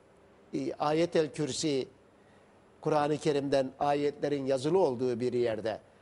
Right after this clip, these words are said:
Osmanlı nasıl bir edep içerisinde, ahlak içerisinde olurdu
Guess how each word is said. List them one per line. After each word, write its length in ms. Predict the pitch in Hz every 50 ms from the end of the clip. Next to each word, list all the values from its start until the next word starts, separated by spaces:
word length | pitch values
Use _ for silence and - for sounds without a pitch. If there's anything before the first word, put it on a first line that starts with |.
| - - _ -
Osmanlı 460 | 190 190 - - 214 202 196 196 190
nasıl 340 | 226 269 269 - 165 139 131
bir 240 | 139 131 - - -
edep 380 | 165 151 156 165 160 - -
içerisinde, 640 | 147 - - 135 120 123 117 - 131 117 120 131 147
ahlak 420 | - - 226 170 160 165 185 170 156
içerisinde 640 | 143 - 139 127 120 107 - 135 113 113 123 123
olurdu 600 | 123 - 147 143 143 151 135 131 123 139 170 233